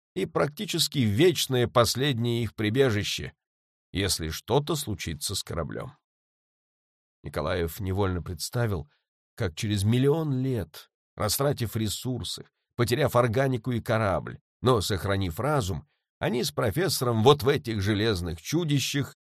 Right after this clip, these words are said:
держась за руки, болтая и смеясь, будут лететь в открытом космосе,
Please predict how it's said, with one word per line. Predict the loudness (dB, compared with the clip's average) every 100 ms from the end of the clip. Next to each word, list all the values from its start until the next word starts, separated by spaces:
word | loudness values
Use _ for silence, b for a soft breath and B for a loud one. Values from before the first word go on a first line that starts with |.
| _
держась | 0 4 4 2 0
за | 0 2 4
руки, | 2 -2 -4
болтая | 4 4 4 2 2 4
и | 2 0
смеясь, | -4 -4 -2 0 0 -2 -8 _ _ _
будут | 8 8 10 2 0
лететь | 0 2 0 0 0
в | 0
открытом | 0 0 0 0 -4 -4
космосе, | 0 2 0 -4 -6 -6 -8